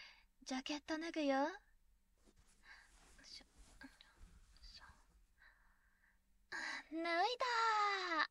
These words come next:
<laughs> 君の大好きな脇、丸出しにしちゃった。今日が最終出社の君にプレゼント。今日だけは女上司の脇、ガン見していいぞスペシャル。<laughs> ほ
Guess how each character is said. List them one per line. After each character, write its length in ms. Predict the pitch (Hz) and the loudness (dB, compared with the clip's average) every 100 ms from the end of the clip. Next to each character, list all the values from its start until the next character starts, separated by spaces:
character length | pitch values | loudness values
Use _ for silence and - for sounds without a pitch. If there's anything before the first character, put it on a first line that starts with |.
| _ | _
<laughs> 360 | - - 359 285 _ _ - - - - _ - | -8 -8 -8 -14 _ _ -14 -12 -14 -18 _ -4
君 300 | 294 277 294 | 0 2 4
の 160 | 302 | 2
大 260 | 294 311 330 | 4 0 -2
好 80 | - | -6
き 120 | 269 | -4
な 120 | 240 | 0
脇、 380 | 226 240 277 - _ _ | -2 -2 -6 -6 _ _
丸 280 | 294 320 349 | 4 6 6
出 140 | 392 | 2
し 140 | - 453 | 0 -2
に 100 | 453 | -8
し 80 | |
ち 80 | - | -6
ゃ 20 | |
っ 40 | 466 _ 508 | -8 _ 0
た。 140 | 466 - _ _ - _ _ _ _ - - - - _ | 0 0 _ _ -20 _ _ _ _ -20 -20 -20 -20 _
今 200 | 330 339 | 8 8
日 40 | 294 | 8
が 120 | 247 | 4
最 320 | - 285 294 | 8 6 6
終 200 | 311 311 | 2 2
出 140 | 320 | 0
社 180 | 311 - | 0 -2
の 120 | 226 | -2
君 320 | 226 233 226 226 | -6 -8 -6 -8
に 120 | 220 | -10
プ 180 | - 220 | -12 -4
レ 120 | 320 | -2
ゼ 140 | 415 | 0
ン 80 | 415 | 0
ト。 100 | - 269 - - _ - - - - _ - - | 2 0 -2 -20 _ -20 -20 -20 -20 _ -20 2
今 280 | 277 269 | 8 8
日 60 | 240 | 6
だ 120 | 226 | 2
け 160 | 226 294 | 2 0
は 180 | 254 - | 2 0
女 320 | 262 294 311 | 2 2 0
上 180 | 302 320 | 4 4
司 160 | 294 247 | 4 -2
の 100 | 240 | 0
脇、 320 | 247 - 285 - - - | 0 0 -6 -8 -10 10
ガ 240 | 233 269 | 12 12
ン 100 | 320 | 6
見 120 | 359 | -2
し 80 | 349 | -2
て 140 | 392 359 | 0 0
い 240 | 277 349 | 2 2
い 40 | |
ぞ 100 | 427 | 2
ス 140 | 480 - | -2 0
ペ 80 | - | 2
シ 120 | 453 | 4
ャ 40 | |
ル。 120 | - - _ _ _ _ - - - - | 4 2 _ _ _ _ -20 -20 -20 -8
<laughs> 540 | - - - - | -8 -2 -2 -2
ほ 60 | - | 4